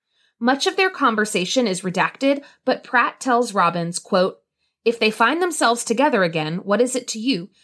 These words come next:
You separated them, you provided for his safety. If he doesn't have enough sense to stay away, it's on him." Ultimately, Officer Robbins decides not to charge Gabby with domestic assault. In his later report, he writes, quote,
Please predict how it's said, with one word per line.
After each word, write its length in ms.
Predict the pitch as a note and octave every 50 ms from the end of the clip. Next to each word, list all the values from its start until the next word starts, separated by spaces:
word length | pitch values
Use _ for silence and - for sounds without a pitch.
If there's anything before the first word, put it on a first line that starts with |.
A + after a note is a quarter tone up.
| _ _ _
You 120 | G3+ A#3
separated 640 | B3+ - - C#4+ - - C#4+ C#4 C#4 C#4 C#4 C#4 -
them, 220 | C#4 C4+ C#4 D4
you 120 | C#4+ A3+ G#3
provided 460 | - - A3 G3 F#3 G3 G3+ A#3+ A#3+
for 160 | - A3 G3+
his 140 | A3 A3 G#3+
safety. 560 | - - F3 F3 F3 - E3+ D#3+ - - _ _
If 140 | - G#3+ -
he 100 | A3 G3+
doesn't 320 | F3 F#3 F#3+ F#3+ C4+ C4
have 180 | - - C4+ C4
enough 220 | B3+ A#3+ A#3 A#3
sense 360 | - - - G#3 A3+ A#3 -
to 80 | - G#3+
stay 260 | - - - F#3+ F#3+
away, 360 | G3+ G3 G3 G3 A3+ C#4+ D#4 -
it's 180 | - G#3 -
on 180 | A#3 G#3 G#3 G3
him." 360 | F#3 G3 E3+ D#3 - - - _ _ _ _ _ _ _ _ _ _ _ _ _ _ _ _ _ _ _
Ultimately, 680 | C#4 E4 E4+ - - A3 F#3 D3+ - F3+ F3 E3+ F3+ - -
Officer 400 | G#3 A#3 - D#4+ D#4 - F#4+ E4
Robbins 420 | A3+ G3 F#3+ F#3+ G3+ G3+ G#3+ G3+
decides 500 | - G3 F3+ - G3+ E3 F3 F3+ - -
not 240 | F#3+ F#3+ F#3+ G3+ -
to 80 | - C#4
charge 340 | - - A#3+ G#3+ G#3+ - -
Gabby 280 | G3 E3+ D#3+ E3+ F3+
with 160 | F3+ F3+ F#3 F3+
domestic 400 | G3 F3 E3 D#3 - - E3+ -
assault. 420 | E3+ - - F#3+ E3+ - - - _ _ _ _ _ _ _ _ _ _ _
In 120 | - B3+ C4
his 200 | B3+ C#4 - A#3
later 260 | B3 A#3+ B3 D4 D4+
report, 460 | F4+ F#4+ F#4+ - G#3 F3+ E3+ E3+ -
he 140 | - A3 G#3+
writes, 400 | F#3+ F#3+ E3+ F3 F3+ F3+ - -
quote, 440 | - - - G#3 F#3 F#3+ - -